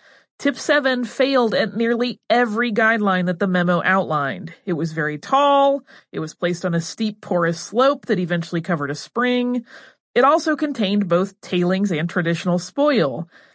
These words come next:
And on top of all that, it was above an elementary school.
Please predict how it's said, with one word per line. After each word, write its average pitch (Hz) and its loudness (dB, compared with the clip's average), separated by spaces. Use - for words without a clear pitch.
And 185 -2
on 190 0
top 196 0
of 220 0
all 226 4
that, 180 2
it 151 -6
was 170 -4
above 165 0
an 175 -4
elementary 156 -4
school. 151 -8